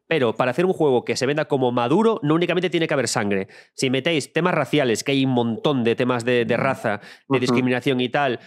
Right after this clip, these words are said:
Speaker 1: de regicidio y tal, tenéis que ser más maduros. Es decir, el racismo es un tema jodido, ¿sabes? No, no vale únicamente
Speaker 2: Decir,
Speaker 1: con
Speaker 2: sí.
Speaker 1: que, ¿sabes lo que te digo? Es, es un tema
Speaker 2: Cien por cien.
Speaker 1: jodido, la política es jodida. Quiero decirte, creo que hay que dejar, hay que meterle, quitarnos esta in-,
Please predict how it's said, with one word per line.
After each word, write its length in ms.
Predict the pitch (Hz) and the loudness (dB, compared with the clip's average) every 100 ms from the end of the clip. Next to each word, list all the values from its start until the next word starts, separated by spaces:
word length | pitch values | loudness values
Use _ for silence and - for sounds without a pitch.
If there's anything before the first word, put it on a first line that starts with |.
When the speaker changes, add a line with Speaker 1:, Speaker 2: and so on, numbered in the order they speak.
| _ | _
Speaker 1:
de 380 | 127 123 123 123 | -4 0 0 0
regicidio 400 | 123 139 131 147 | -2 -4 -2 0
y 60 | 135 | 0
tal, 260 | 185 175 | 0 -2
tenéis 320 | - 139 165 | -2 0 0
que 140 | - 156 | -2 -2
ser 160 | 180 | -2
más 180 | 170 147 | -2 -4
maduros. 380 | 131 110 107 104 | -4 -4 -4 -4
Es 80 | 135 | -4
decir, 240 | 127 107 - - - | -4 -6 -8 -16 -6
el 100 | 135 | -2
racismo 340 | 139 196 208 | -2 -2 -2
es 60 | 175 | -2
un 80 | 135 | -2
tema 180 | 151 143 | -2 -2
jodido, 400 | 117 107 95 - _ | -4 -4 -6 -10 _
¿sabes? 280 | 160 117 120 | -4 -4 -2
No, 200 | 131 131 | -2 0
no 100 | 135 | 0
vale 100 | 143 | 0
únicamente 640 | 143 135 143 135 135 135 - 120 - | 0 0 -2 -2 -2 -2 -6 -8 0
Speaker 2:
Decir, 360 | 147 151 147 | 0 4 4
Speaker 1:
con 120 | 151 | 4
Speaker 2:
sí. 180 | 156 156 | 4 2
Speaker 1:
que, 400 | 139 135 131 - _ _ - | 2 0 -2 -6 _ _ -6
¿sabes 180 | 190 190 | -2 0
lo 40 | 156 | 2
que 60 | |
te 60 | 175 | 2
digo? 240 | 185 123 | 2 2
Es, 160 | - 135 | 0 -2
es 100 | 151 | -2
un 40 | 143 | 2
tema 80 | |
Speaker 2:
Cien 120 | 175 170 | 4 6
por 80 | 160 | 4
cien. 0 | |
Speaker 1:
jodido, 600 | 139 143 175 180 180 - - | 4 2 4 2 2 -2 0
la 160 | 143 | 0
política 640 | 147 156 160 139 131 113 - | 2 0 0 0 2 0 0
es 140 | 151 131 | -2 -2
jodida. 640 | 143 143 165 165 160 160 - | 0 2 4 2 2 -2 -2
Quiero 140 | 147 | 0
decirte, 360 | 147 120 120 - - | 2 0 0 -4 -8
creo 220 | - 185 | 0 0
que 300 | 185 196 202 - | 2 0 0 0
hay 140 | 170 | -2
que 140 | 165 175 | 0 0
dejar, 240 | 156 175 160 | 0 0 -2
hay 60 | |
que 120 | 160 | -2
meterle, 640 | 170 160 170 165 170 175 - | -2 -2 -2 0 0 0 -4
quitarnos 340 | - 143 165 160 | -6 -2 -2 -2
esta 260 | 160 165 165 | -2 -2 -2
in-, 160 | 135 | -4